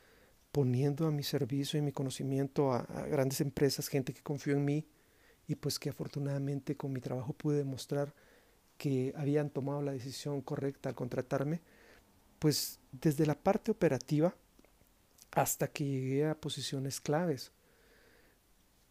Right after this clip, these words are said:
Yo salí del área corporativa más o menos en el dos mil siete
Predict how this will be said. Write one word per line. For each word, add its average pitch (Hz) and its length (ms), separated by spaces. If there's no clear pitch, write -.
Yo 175 400
salí 156 560
del 143 220
área 151 160
corporativa 143 800
más 147 300
o 151 60
menos 151 500
en 143 140
el 139 140
dos 131 220
mil 147 640
siete - 1300